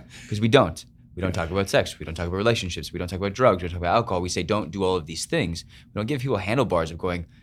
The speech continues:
Speaker 1: "What happens?"
Speaker 2: Mm-hmm.
Speaker 1: You know, w-, when you do, what happens when it happens? What happens when there's issues? What happens when the world is not perfect, right?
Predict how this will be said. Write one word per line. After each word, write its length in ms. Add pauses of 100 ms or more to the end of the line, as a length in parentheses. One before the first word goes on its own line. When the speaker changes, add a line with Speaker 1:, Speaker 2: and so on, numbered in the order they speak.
(140)
Speaker 1:
"What 100
happens?" 600 (200)
Speaker 2:
Mm-hmm. 260 (180)
Speaker 1:
You 120
know, 280 (380)
w-, 180
when 180
you 120
do, 360
what 120
happens 320
when 120
it 100
happens? 380
What 100
happens 320
when 120
there's 280 (160)
issues? 400
What 80
happens 320
when 300 (220)
the 100
world 320
is 80
not 160
perfect, 480 (360)
right? 320